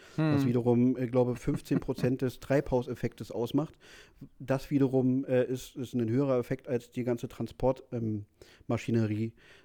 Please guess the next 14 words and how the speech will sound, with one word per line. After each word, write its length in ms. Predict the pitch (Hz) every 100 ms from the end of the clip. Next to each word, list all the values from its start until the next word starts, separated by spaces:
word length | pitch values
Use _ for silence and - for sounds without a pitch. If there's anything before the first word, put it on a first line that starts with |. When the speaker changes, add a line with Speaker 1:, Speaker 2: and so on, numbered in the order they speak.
| -
Speaker 2:
äh, 220 | 117 104
weltweit, 420 | 107 110 139 139
Speaker 1:
Hm. 180 | 113 110
Speaker 2:
ähm, 360 | 110 101 98 113 -
Einfluss 420 | 117 113 123 113
nimmt. 200 | 123 131 - - - -
Und 220 | 135 113
insofern 440 | 117 113 120 131 123
ist 160 | 123
es 80 | 123
wirklich 280 | 117 127 123
ein, 500 | 127 120 120 123 113
ein, 120 | 117 - _ _
also 360 | 139 113 107